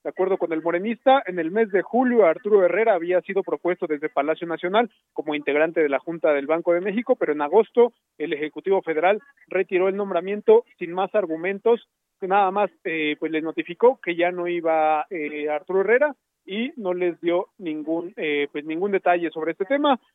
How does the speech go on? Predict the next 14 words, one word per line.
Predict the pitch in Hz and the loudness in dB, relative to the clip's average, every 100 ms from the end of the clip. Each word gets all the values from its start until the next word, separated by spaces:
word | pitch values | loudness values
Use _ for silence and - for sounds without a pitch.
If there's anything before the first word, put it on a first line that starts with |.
| _ | _
Eh, | - 156 156 | -2 2 4
ahora, | 170 165 190 208 202 202 - | 6 6 6 6 4 2 -2
como | 160 160 | -6 -6
Senado, | 175 185 233 254 | -6 0 4 4
pues, | - 180 185 180 _ | 2 0 0 -2 _
eh, | 160 156 147 147 | -6 -4 -2 -4
no | 165 190 | -4 -6
se | 185 | -6
tiene | - 180 185 190 170 160 156 151 _ _ | -2 -2 -2 -2 0 2 -2 -6 _ _
algún | 151 165 190 | -4 -2 -2
nombramiento | 202 180 175 202 214 | -2 -2 -2 0 0
que | - | 0
se | - 151 | -6 -2
deba, | 170 185 190 180 | 0 4 6 6